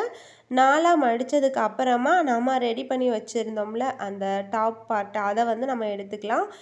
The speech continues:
கரெக்டா வந்து போட்டுக்கோங்க லைனிங்கை. பாருங்க, இந்த மாதிரி கரெக்டா போட்டு விட்டுட்டு,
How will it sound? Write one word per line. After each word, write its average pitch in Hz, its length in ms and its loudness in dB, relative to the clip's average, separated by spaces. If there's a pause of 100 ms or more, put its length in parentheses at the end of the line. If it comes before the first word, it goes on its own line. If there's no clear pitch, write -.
(320)
கரெக்டா 254 600 2
வந்து 262 380 4
போட்டுக்கோங்க 247 760 0
லைனிங்கை. 226 580 0 (4000)
பாருங்க, 262 220 4
இந்த 302 120 4
மாதிரி 254 380 4
கரெக்டா 240 460 0
போட்டு 262 380 2
விட்டுட்டு, 233 380 -2